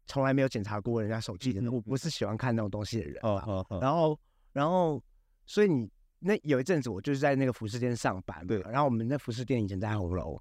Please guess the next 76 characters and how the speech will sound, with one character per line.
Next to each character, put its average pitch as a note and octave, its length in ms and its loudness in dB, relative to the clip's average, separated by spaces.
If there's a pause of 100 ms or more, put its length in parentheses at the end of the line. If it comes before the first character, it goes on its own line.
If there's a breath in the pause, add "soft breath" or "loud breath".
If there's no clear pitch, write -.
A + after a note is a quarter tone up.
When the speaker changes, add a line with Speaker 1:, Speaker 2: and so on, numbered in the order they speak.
(160)
Speaker 2:
对。 G2+ 200 -2 (140)
Speaker 1:
然 B2+ 100 0
后 C#3 80 2
所 D#3 120 2
以 C3+ 60 2
就 C3 120 -4
是 D3+ 80 2
每 A#2+ 140 4
天 B2 160 0
都 B2+ 100 4
有 G2+ 80 2
熙 - 260 -6
来 G#2 160 2
攘 G#2 180 0
往 E2+ 120 -2
的 E2 80 -8 (100)
gay F2 240 -2
这 F#2 80 -12
样， - 120 -14
Speaker 2:
嗯。 A2 140 -2
Speaker 1:
一 D#3 80 -2
大 D3+ 260 -2
堆 C3 200 2
这 C3 80 -2
样， A#2 120 0
Speaker 2:
嗯。 G#2 120 -4
Speaker 1:
一， C3 160 -6
一 G#3 240 2
成 C#3+ 280 2
群 D3 260 4
结 C3+ 220 0
队 D#3+ 120 2
的 C#3+ 80 2
gay D3 140 0
在 C3+ 120 0
你 A#2+ 60 -4
面 C#3 160 2
前 B2 80 0
走 A2+ 100 -2
来 G2 60 -4
走 - 100 -10
去。 C#3 140 -6 (300)
然 D3 140 4
后 E3+ 60 4
那 G3 160 4
阵 E3 140 0
子 C#3 60 2
我 G#2+ 120 -2
知 C3+ 140 -8
道 C#3+ 120 4
之 B2 80 -2
后， C3 80 4
我 F#2+ 80 -2
就 C#3+ 200 2
经 C3 220 2
历 C3 80 4
了 A2+ 100 0
一 G#2+ 40 -2
段 B2 180 0
时 - 120 -8
间， A2 140 -2
是 B2 160 0
我 A2+ 160 -2
很 A#2 160 -2
担 A#2 140 0
心 C3+ 120 2
有 G2+ 120 2
一 F#2+ 40 -8
个 G#2 80 -4
人 G#2 60 -2
走 G2 140 -2
进 B2 120 -2
来 G2+ 120 -4
会 A#2+ 200 0
问 B2+ 240 0
我 D#2+ 180 -8